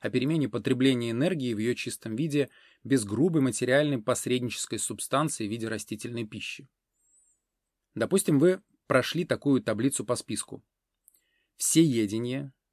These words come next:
вегетарианство, веганство, сыроедение, сокопитие. Тогда у вас новая сфера развития, или вам пора перейти в качественно новое состояние. Питание чистым воздухом.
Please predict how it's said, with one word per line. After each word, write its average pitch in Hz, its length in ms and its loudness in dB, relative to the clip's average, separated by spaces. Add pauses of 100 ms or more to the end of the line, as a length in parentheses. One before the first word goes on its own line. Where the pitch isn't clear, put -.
(100)
вегетарианство, 120 1200 0 (240)
веганство, 117 840 0
сыроедение, 131 1040 0
сокопитие. - 840 -4 (1300)
Тогда 131 260 4
у 233 80 6
вас 185 220 4
новая 147 300 4
сфера 131 280 0
развития, 143 640 0
или 120 220 -2
вам 151 260 2
пора 120 240 0
перейти 107 400 -2
в - 100 -8
качественно 117 720 -4
новое 110 320 -2
состояние. 131 840 -4 (640)
Питание 123 640 0
чистым 113 600 -8
воздухом. 101 640 -10